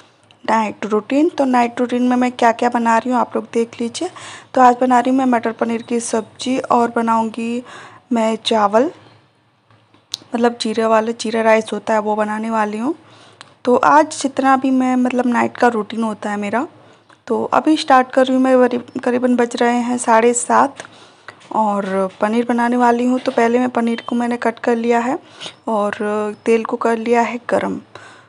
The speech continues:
तो तेल गरम हो चुका है मेरा। अब उसमें मैं पनीर को थोड़ा-थोड़ा हल्का-हल्का फ्राई कर लूँगी। ज़्यादा फ्राई किया हुआ अच्छा नहीं लगता, वरना ज़्यादा फ्राई हो जाता है ना तो रबड़ की जैसे तलने लगता है वो, खाने में तो बिल्कुल भी अच्छा नहीं लगता है।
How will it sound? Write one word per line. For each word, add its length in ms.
तो 100
तेल 260
गरम 260
हो 100
चुका 280
है 80
मेरा। 220
अब 260
उसमें 240
मैं 160
पनीर 280
को 180
थोड़ा-थोड़ा 760
हल्का-हल्का 680
फ्राई 220
कर 180
लूँगी। 380
ज़्यादा 280
फ्राई 280
किया 260
हुआ 180
अच्छा 380
नहीं 100
लगता, 260
वरना 260
ज़्यादा 300
फ्राई 200
हो 120
जाता 280
है 80
ना 100
तो 80
रबड़ 280
की 120
जैसे 300
तलने 340
लगता 320
है 60
वो, 100
खाने 320
में 120
तो 100
बिल्कुल 280
भी 100
अच्छा 260
नहीं 120
लगता 340
है। 140